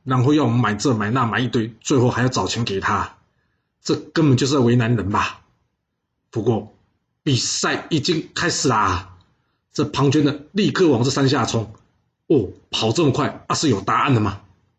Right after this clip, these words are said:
并没有啊。庞涓心里想：“我要边跑边想来争取时间，光站着就算想到，只怕这城门也关起来，到时候就来不及了。”那这一路跑一路想，庞涓突然间有个灵感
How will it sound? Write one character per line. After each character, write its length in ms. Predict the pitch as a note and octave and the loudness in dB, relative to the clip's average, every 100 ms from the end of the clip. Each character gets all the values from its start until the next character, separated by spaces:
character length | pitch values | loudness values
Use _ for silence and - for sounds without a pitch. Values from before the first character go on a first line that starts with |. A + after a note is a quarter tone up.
| _ _ | _ _
并 240 | - G2+ F#2+ | -2 0 0
没 140 | G#2+ | 0
有 180 | A#2+ F2+ | 2 0
啊。 140 | - - _ _ _ _ _ | -6 -18 _ _ _ _ _
庞 200 | - A#2+ | -2 0
涓 220 | B2 B2+ A#2+ | 4 4 4
心 160 | C#3 | 4
里 80 | C3 | 2
想 180 | - - - _ _ _ | 0 -4 -14 _ _ _
：“我 100 | C#3+ | 0
要 80 | C3+ | 0
边 320 | - D#3+ D#3+ | 0 2 2
跑 160 | - G#2+ | 0 0
边 220 | C#3+ C#3+ | 0 0
想 140 | G#2+ | 0
来 80 | A#2+ | 0
争 180 | D3 C#3+ | 2 0
取 160 | A2 | 0
时 200 | F#2 - | -4 -4
间， 260 | G#2+ A2 G#2 - _ _ _ | -2 -2 -4 -14 _ _ _
光 200 | C#3 A2+ | -2 0
站 200 | C#3+ F#2+ | -2 -4
着 140 | - _ _ | -6 _ _
就 140 | - | 0
算 200 | B2 C#3+ | 2 2
想 200 | A2+ G#2 | 0 -2
到， 320 | A2 G2+ E2+ _ - | -2 -4 -6 _ -6
只 140 | B2+ | -4
怕 140 | C3 C3+ | -2 0
这 80 | C#3 | -2
城 220 | - C3+ | 2 2
门 100 | D3 | 4
也 80 | A#2+ | 2
关 220 | D#3 C#3 | 2 2
起 160 | - G2 | 0 -4
来， 200 | F2+ - | -8 -10
到 140 | - C3 | -4 0
时 100 | C3 | 0
候 40 | |
就 80 | B2+ | 0
来 120 | A2+ | 0
不 120 | C3 | 0
及 140 | C3 G2+ | 0 -2
了。” 120 | F#2 - _ _ _ _ _ _ - | -6 -10 _ _ _ _ _ _ -6
那 80 | C#3+ | -4
这 100 | - | -2
一 160 | E3 | 0
路 140 | G#3 D3 | 2 2
跑 280 | A#2+ A#2+ | 2 0
一 80 | D3 | 2
路 120 | D3+ | 2
想， 200 | C3 F#2+ - - _ _ _ - | 2 -2 -8 -20 _ _ _ -4
庞 220 | B2 B2 | 2 2
涓 240 | C3+ G#2+ | 2 -2
突 140 | - E3+ | 0 2
然 120 | C#3+ | 2
间 160 | C#3 C3 | 4 4
有 80 | |
个 80 | G#2+ | 2
灵 180 | G#2+ B2 | 0 0
感 240 | A2 - | -2 -6